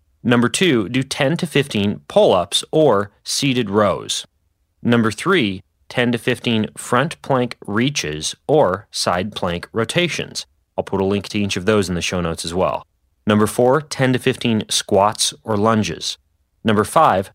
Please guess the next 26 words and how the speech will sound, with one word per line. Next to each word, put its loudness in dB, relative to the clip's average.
twenty -2
to -12
twenty-five -2
sit-ups. -2
For -4
the -2
sit-ups, 4
also 0
add 0
one 2
to -4
two 0
per 0
workout. 0
Number 2
six, 0
thirty -2
seconds 0
of -2
a 0
lunging 0
hip -6
flexor -4
stretch -2
for -10
each -6